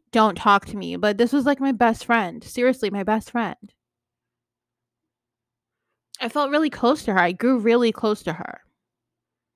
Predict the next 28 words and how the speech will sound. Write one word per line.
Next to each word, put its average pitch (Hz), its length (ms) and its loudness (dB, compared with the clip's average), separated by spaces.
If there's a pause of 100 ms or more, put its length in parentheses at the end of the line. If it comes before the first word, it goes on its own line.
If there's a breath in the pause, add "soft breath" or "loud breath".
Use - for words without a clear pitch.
(1800)
I 240 100 2
didn't 247 300 0
know 202 140 4
what 190 120 2
I - 80 -2
did - 200 -2
wrong, 214 420 6
and 220 160 2
that 208 160 2
really 247 240 4
bothered 226 400 4
me. - 340 -10 (1080 soft breath)
I 247 120 4
went 302 220 2
home, 269 420 4
and 262 120 0
I 247 60 2
had 247 200 2
one 240 160 0
of 233 80 -2
my 226 160 2
worst 220 320 0
days - 520 -2
up - 120 -4
to 220 100 -4
that 151 220 -2
point. - 460 -8
<sighs> - 60 -6